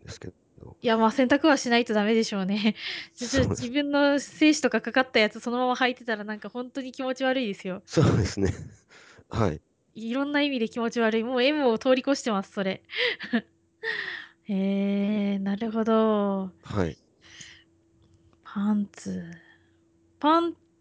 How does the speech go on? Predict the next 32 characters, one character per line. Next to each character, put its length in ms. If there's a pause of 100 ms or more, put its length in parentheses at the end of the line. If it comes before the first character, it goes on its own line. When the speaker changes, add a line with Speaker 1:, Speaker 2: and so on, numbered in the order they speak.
Speaker 2:
テ 80
ィ 400
は、 560 (440)
ま、 180
後 220
で 380 (360)
お 60
聞 220
き 160
す 180
る 160
と 120
こ 120
ろ 100
と 120
ち 100
ょ 20
っ 40
と 200
被 180 (100)
る 80
か 120
も 100
し 120
れ 80
な 100
い 60
ん 20
で 80
す 100
け 100
ど、 320